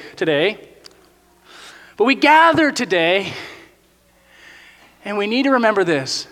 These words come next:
Nothing of value happens in this place without the resurrection of Jesus fueling it. Nothing of value happens in this place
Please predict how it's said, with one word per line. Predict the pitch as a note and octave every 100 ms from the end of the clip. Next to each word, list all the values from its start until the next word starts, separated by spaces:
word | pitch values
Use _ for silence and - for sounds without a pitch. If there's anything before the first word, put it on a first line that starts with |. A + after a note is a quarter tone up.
| -
Nothing | D#3+ F#3 A3+ - B3 B3 B3
of | - F#3
value | C#3 E3+ D#3+ E3 D#3+ D3+
happens | - D3+ - D3 D3 -
in | E3 E3
this | D3 C#3
place | - C#3+ A#2+ A2 - - _ _ _ _ _ _ _ _ _ _ _ _ _ _ _ _ _ _ _
without | C3 C3 A#2+ A2+ -
the | C3+
resurrection | A#2 A#2 A#2+ A#2 A#2 - -
of | A2
Jesus | A2+ A#2 A2 -
fueling | - - - -
it. | _ _ _ _ _ _ _ _ _ _ _ _ _ _ _ _ _ _
Nothing | D#3+ G3 A#3 B3 A#3+
of | A#3 F#3+
value | D3 D#3+ E3 D#3+ D#3 C#3
happens | - D3+ D3 C#3+ C3+
in | D3+ C#3+
this | C#3
place | - - C#3 B2+ - -